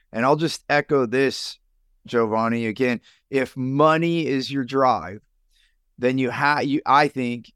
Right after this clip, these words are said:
you should ask yourself what that amount of money will do for you.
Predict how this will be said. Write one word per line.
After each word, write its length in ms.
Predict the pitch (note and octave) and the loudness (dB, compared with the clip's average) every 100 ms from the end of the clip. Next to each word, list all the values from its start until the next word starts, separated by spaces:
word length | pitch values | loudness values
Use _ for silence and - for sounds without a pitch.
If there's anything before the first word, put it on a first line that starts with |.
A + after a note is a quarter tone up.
| - | -10
you 220 | A#2+ B2+ | -4 -4
should 640 | - - A#2 G2+ A#2+ F3 - _ _ _ - | -4 0 2 2 0 -4 -10 _ _ _ 0
ask 380 | B2 C#3 - | 2 2 -2
yourself 500 | D3+ C3 C3 A2+ A2 | -8 -4 0 0 0
what 500 | - G#2+ A#2+ C3+ C#3+ - - | -6 -2 2 4 2 -6 -4
that 280 | A#2+ C3 | -2 0
amount 300 | C#3 C3 C3 | 0 0 0
of 60 | C#3+ | 0
money 480 | C3+ A#2+ A2+ C3 E3 _ _ _ _ _ | -2 -2 -4 -8 -14 _ _ _ _ _
will 260 | - G#2+ A#2 | -2 2 4
do 240 | B2+ E3 | 4 2
for 180 | F#3 G#2 | 2 -4
you. 160 | E2+ | -8